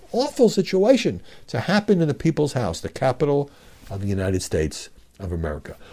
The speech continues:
One more note, uh, in this segment. You know the My Pillow guy, Mike Lindell. Uh, you know, he's on particularly Fox all the time with those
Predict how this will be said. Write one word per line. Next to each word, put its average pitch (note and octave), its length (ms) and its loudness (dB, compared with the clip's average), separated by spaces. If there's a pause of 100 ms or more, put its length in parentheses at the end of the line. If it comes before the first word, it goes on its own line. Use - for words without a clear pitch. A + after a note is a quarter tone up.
(120)
One A#3+ 160 8
more A#3 200 10
note, B2+ 340 8
uh, G#2+ 280 0
in G#2+ 160 0
this G2+ 160 0
segment. D2+ 420 -2 (720)
You F3 120 6
know G#3 100 8
the D3+ 100 4
My B2+ 140 4
Pillow A#2 320 6
guy, G2+ 320 4
Mike G#2 300 0
Lindell. G2 580 4
Uh, G#2+ 60 -4
you G2+ 140 0
know, F#2 140 0
he's F2+ 220 -2
on F2+ 480 -2 (580)
particularly G2 320 2
Fox F#2 300 0
all F2 160 2
the - 80 -2
time F2+ 200 0
with F#2 100 -2
those E2 260 0